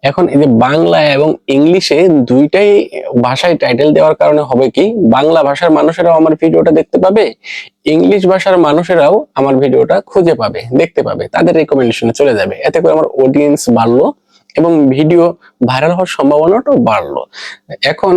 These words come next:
just এই টাইটেলটা আমাকে এখান থেকে কপি করে নিতে হবে। ওকে, টাইটেলটা আমি এখান থেকে কপি করে নিলাম। Just এই টাইটেল দিয়ে ট্যাগ, হ্যাশট্যাগ,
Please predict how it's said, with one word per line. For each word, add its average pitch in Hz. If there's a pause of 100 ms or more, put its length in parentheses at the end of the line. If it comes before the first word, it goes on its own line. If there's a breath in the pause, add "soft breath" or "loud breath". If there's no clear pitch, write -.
(100)
just 156 (180)
এই 143 (100)
টাইটেলটা 127 (380)
আমাকে 123
এখান -
থেকে 156 (180)
কপি 120
করে 110
নিতে -
হবে। - (200)
ওকে, - (580 loud breath)
টাইটেলটা 147
আমি 131
এখান 123
থেকে 139
কপি 123
করে 123
নিলাম। 170
Just 151 (100)
এই 143
টাইটেল 135
দিয়ে 143 (360 loud breath)
ট্যাগ, 131
হ্যাশট্যাগ, 123